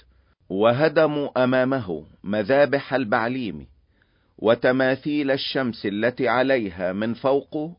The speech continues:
قطعها، وكسر السواري والتماثيل والمسبوكات، ودقها ورشها على قبور الذين ذبحوا لها، وأحرق عظام الكهنة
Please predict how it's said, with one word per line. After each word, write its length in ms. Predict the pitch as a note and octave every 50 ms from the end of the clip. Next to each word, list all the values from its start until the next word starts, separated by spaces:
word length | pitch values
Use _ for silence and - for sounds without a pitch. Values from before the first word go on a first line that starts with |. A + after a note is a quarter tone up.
| _ _ -
قطعها، 600 | B2 A#2+ A#2+ - A2 G#2 F#2 D3 A#2 E2 - - _ _ _ _ _ _ _ _ _ _ _ _ _ _ _
وكسر 760 | - F2 F#2+ G#2 G#2 - - C#3+ D#3 - - - C3+ C3 C3
السواري 960 | C3+ - - - - B2+ B2 C3 C#3 C#3+ D3 C#3+ C3+ C#3+ C#3 C3+ C3 B2+ - -
والتماثيل 1080 | A2+ B2+ C#3 - _ - C#3 B2+ C3+ C3+ C3 C3 B2 - - C3+ C3+ A#2 F#2 F2 E2+ C2+ - -
والمسبوكات، 1120 | F#2 A2 C3 C#3 C#3 B2+ C#3 C#3 C3+ - - A#2 B2 C#3 C3+ - D#3 C#3+ B2 G#2+ - - C#2+ C#2 - _ _ _ _ _ _ _ _ _ _
ودقها 960 | - G2 A2+ A2 G2+ B2+ B2 - - _ - D#3 D#3+ C3 A2+ G2 E2+ D2+ - - _
ورشها 880 | F#2 G#2+ A#2 A#2+ B2+ B2+ B2 - - - - D#3+ B2 A2 F#2 D2+ C2 - _ _ _ _ _ _ _ -
على 340 | - G2 A2+ B2 C3 C3 C3
قبور 600 | - _ - C3+ B2 A#2+ C#3 D3 D3 C#3+ C3+ C3+
الذين 640 | B2 B2 B2 B2 B2 A2+ C3 C3+ C3 B2+ B2+ B2
ذبحوا 600 | B2 F#2+ B2 A#2+ A2+ G#2 G#2+ F#2+ - - G2 F#2+
لها، 280 | G#2+ C3+ B2 D#2+ - - _ _ _ _ _ _ _ _ _ _ _ _ _ _ _ _ _ _
وأحرق 760 | - G2 A2 A#2 - - F3 F3 - E3+ D3+ D3+ D3 - - D3+
عظام 600 | C#3+ C3+ C3 C3 A#2+ G#2 C#3 C#3+ D3 D3 C#3+ C#3+
الكهنة 640 | C3+ B2 B2 - D3 C#3+ C#3 C3+ B2+ C3+ C3 B2+